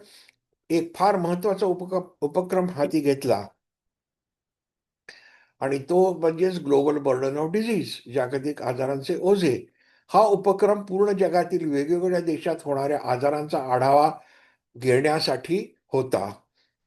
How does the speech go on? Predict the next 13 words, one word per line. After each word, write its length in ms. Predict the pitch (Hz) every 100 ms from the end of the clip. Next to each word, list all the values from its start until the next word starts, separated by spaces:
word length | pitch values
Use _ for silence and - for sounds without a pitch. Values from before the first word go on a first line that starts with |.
| -
ह्याच 280 | 160 214 214
उपक्रमाला 680 | 180 170 160 151 151 170 165
जीबीडी 640 | 147 147 139 147 156 196 - _ _ _
किंवा 200 | - 139
Global 360 | 143 131 127 135
Burden 320 | 131 131 135
of 140 | 135 123
Disease 340 | 185 214 208
म्हणतात. 440 | 156 120 - 90 90 - - _ _ _ _ _ _ _
यामध्ये 560 | 139 170 254 247 190 170
वेगवेगळ्या 560 | 143 139 180 202 226 175
आजारांमुळे 600 | 151 151 156 151 156 165
मृत्यूदर 880 | 156 139 147 - 262 254 190 139